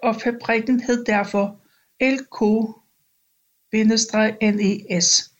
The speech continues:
i en periode. I nitten seksogfirs flyttede Laurits Knudsen til Industriparken i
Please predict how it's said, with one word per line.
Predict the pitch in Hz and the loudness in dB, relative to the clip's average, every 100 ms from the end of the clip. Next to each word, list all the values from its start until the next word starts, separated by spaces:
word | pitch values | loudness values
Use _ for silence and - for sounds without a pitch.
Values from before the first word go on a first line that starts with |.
| _ - | _ 2
i | 196 | 4
en | 185 | 6
periode. | - 202 180 170 165 170 170 180 - _ _ _ _ _ _ _ _ _ _ _ _ _ _ _ _ _ _ _ _ _ _ _ - | 4 0 0 -2 -4 -2 0 -2 -6 _ _ _ _ _ _ _ _ _ _ _ _ _ _ _ _ _ _ _ _ _ _ _ -2
I | 226 | 4
nitten | 214 240 240 254 | 6 4 2 0
seksogfirs | - 247 247 - 277 - - 220 220 - - - | 0 0 0 -2 -4 -4 0 2 2 -2 -6 -4
flyttede | 214 240 240 226 214 | 2 2 2 2 4
Laurits | 208 190 180 175 - | 2 2 0 0 -2
Knudsen | - 220 240 247 254 247 | 2 2 2 2 0 2
til | 196 214 | 0 2
Industriparken | 180 190 - - 240 - - 208 214 220 226 | 2 2 0 2 -2 -2 -4 -2 -2 -2 0
i | 214 | 2